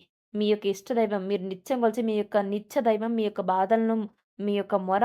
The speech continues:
ఆలకించారండి. మీ యొక్క బాధలను తీర్చబోతున్నారు. రాబోయే రోజులు మీకు మంచి రోజులుగా మారబోతున్నాయని చెప్తున్నారు పండితులు. So చూశారు కదండీ సెప్టెంబర్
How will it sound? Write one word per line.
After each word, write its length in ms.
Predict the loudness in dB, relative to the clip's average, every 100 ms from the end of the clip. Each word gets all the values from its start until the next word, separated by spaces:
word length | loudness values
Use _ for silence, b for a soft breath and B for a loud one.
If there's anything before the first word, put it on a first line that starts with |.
| 6
ఆలకించారండి. 720 | 4 2 -2 -2 0 2 2
మీ 100 | 0
యొక్క 180 | 0 -2
బాధలను 420 | 6 8 8 6 2
తీర్చబోతున్నారు. 680 | -2 -4 -8 -6 -2 0
రాబోయే 340 | 2 2 2 0
రోజులు 260 | 0 -2
మీకు 180 | -4 -4
మంచి 320 | -6 -6 -4 0
రోజులుగా 380 | 0 0 -2
మారబోతున్నాయని 760 | 0 0 0 -4 -4 -4 -4 -4
చెప్తున్నారు 400 | -6 -4 -2 -2
పండితులు. 400 | -4 -8 -6 -6 -6 _ _ _ -4
So 100 | 0 2
చూశారు 340 | 2 0 0
కదండీ 300 | 0 -2 -2
సెప్టెంబర్ 420 | 0 0 0 0